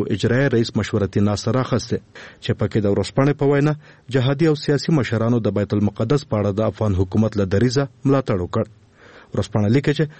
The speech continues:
په غونډه کې موجودو جهادي او سیاسي مشرانو د بیت المقدس په اړه د امریکا د روسي اقدام په وړاندې د افغان حکومت دریځ واضح وباله او ویې ویل چې د حکومت دریځ د افغان ولس او د اسلامي نړۍ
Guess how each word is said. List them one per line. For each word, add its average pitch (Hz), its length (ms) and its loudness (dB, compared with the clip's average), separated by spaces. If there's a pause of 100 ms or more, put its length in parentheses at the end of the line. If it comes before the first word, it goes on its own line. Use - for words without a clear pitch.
(200)
په 156 140 0
غونډه 160 240 2
کې 143 160 2
موجودو 143 440 2
جهادي 110 340 0
او 104 40 2 (100)
سیاسي 107 320 -2
مشرانو 120 500 2
د 107 100 0
بیت 101 200 -2
المقدس 107 520 0
په 147 100 4
اړه 147 100 2 (400)
د 135 160 2
امریکا 143 360 0
د 143 140 2
روسي 151 260 0
اقدام 107 380 -2
په 104 100 0
وړاندې 123 340 2
د 120 40 0 (100)
افغان 101 300 -2
حکومت 101 420 -2
دریځ 117 240 2 (220)
واضح 123 320 2
وباله 101 320 -2 (160)
او 101 100 0
ویې 127 180 4
ویل 147 200 2
چې 160 60 2 (540)
د - 20 2 (100)
حکومت 156 420 2
دریځ 123 260 2
د 101 140 0
افغان 107 240 -2
ولس 113 300 2
او 127 200 0
د - 20 2 (100)
اسلامي 143 360 2
نړۍ 110 220 2